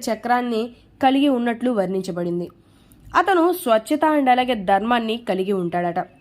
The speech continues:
అసలు కలియుగం యొక్క సంకేతాలేంటి and అలాగే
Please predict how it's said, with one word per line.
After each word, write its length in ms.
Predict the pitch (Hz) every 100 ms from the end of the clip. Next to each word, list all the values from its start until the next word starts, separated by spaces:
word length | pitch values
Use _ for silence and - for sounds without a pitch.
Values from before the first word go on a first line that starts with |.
| _ _ _ - - - - 277
అసలు 240 | 311 269 294 - - 202
కలియుగం 400 | 233 320 320 330
యొక్క 300 | 311 277 240 247
సంకేతాలేంటి 760 | 185 190 269 269 254 226 214 202 196 - - -
and 120 | 170 175
అలాగే 320 | 185 240 226